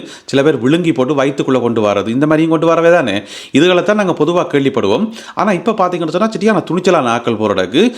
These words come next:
இவ்வளவு இருபத்தொரு கிலோ அஞ்சூறு கிராம் போதைப் பொருட்களை யாராவது சூட்கேஸுக்குள்ள கொண்டு வருவீனமா? அதுவும் இருபத்தஞ்சு கோடி எண்பத்தொன்பது லட்சத்தி எண்பத்தி நாலாயிரம் ரூபா. உடனே போலீஸ் வந்து ஆக்களை பிடிச்சிட்டுது.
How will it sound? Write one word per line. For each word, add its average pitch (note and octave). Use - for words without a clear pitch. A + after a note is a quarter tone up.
இவ்வளவு G3
இருபத்தொரு G3
கிலோ F3+
அஞ்சூறு F#3
கிராம் F3
போதைப் E3
பொருட்களை D#3+
யாராவது G3
சூட்கேஸுக்குள்ள F#3+
கொண்டு D#3+
வருவீனமா? G2+
அதுவும் D#3+
இருபத்தஞ்சு F#3
கோடி D#3
எண்பத்தொன்பது E3+
லட்சத்தி D#3
எண்பத்தி E3
நாலாயிரம் A2
ரூபா. G#2+
உடனே D#3+
போலீஸ் D3
வந்து C3+
ஆக்களை B2+
பிடிச்சிட்டுது. A2+